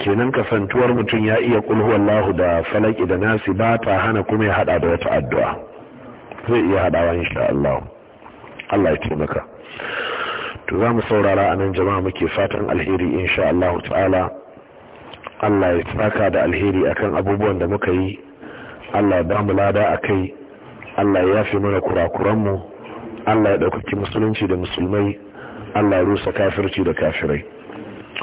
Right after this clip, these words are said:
Najeriya ƙasar mu ce. Mu ci gaba da addu'a Allah maɗaukakin sarki ya zaunar da ƙasar lafiya. Waɗanda duk ke ƙoƙarin su kawo mana hargitsi na siyasa ne,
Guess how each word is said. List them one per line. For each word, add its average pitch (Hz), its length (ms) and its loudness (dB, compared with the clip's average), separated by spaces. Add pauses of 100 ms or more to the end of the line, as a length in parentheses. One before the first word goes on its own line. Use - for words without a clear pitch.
(320)
Najeriya 113 520 2
ƙasar 104 320 0
mu 87 100 0
ce. - 260 -8 (880)
Mu 92 100 -4
ci 120 120 -4
gaba 117 220 4
da 107 180 4
addu'a 98 420 2
Allah 110 280 4
maɗaukakin 104 600 2
sarki 104 300 2
ya 95 80 4
zaunar 110 400 2
da 98 100 2
ƙasar 101 320 0
lafiya. 90 540 0 (800)
Waɗanda 110 400 2
duk 123 180 -2
ke 120 180 0
ƙoƙarin 110 520 2
su 101 80 0
kawo 113 300 2
mana 120 200 2
hargitsi 95 540 0
na 110 340 2
siyasa 120 500 2
ne, 120 280 0